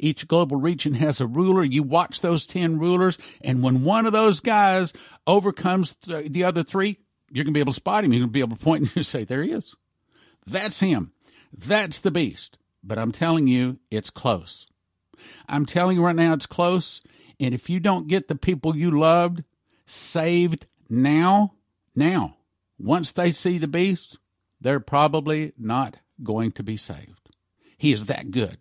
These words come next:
Israel will accept the beast as Messiah. Really? John five forty-three says, "I come in my Father's name, and you receive me not.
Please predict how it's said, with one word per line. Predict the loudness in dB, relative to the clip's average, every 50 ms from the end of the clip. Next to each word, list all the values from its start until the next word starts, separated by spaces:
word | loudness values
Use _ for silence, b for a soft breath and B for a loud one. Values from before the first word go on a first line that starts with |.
| _ _ _ _ _ B B B B B B B B B B
Israel | 2 2 2 2 2 0 0 2 2 2 0 0
will | -2 -2 -2
accept | -2 -4 -2 -4 -4 -4 -4
the | -6
beast | -4 -2 -2 -2 -2 -4 -6 -6
as | -6 -6 -4 -2
Messiah. | -2 -2 -2 -2 -4 -2 -2 -2 -2
Really? | 0 0 2 2 2 0 -2 -6 _ _ _ _ _ B B B B B -14 B
John | -2 0 2 2 2 2 2
five | 0 0 0 0 -2 -2
forty-three | -2 -2 -2 -2 -4 -6 -6 -4 -4 -4
says, | -4 -6 -8 -8 -10 -8 -4
"I | -4 -4 -4
come | -4 -6 -4 -4
in | -2 -2 -2
my | -2
Father's | 0 0 2 2 2 0 -2 -6 -6
name, | -6 -4 -4 -4 -4 -6 _ _ _ _ _ b b b b
and | -2 0
you | 0 0
receive | -2 -4 -4 -4 -2
me | -2 0 2
not. | 4 4 2 0 -2 _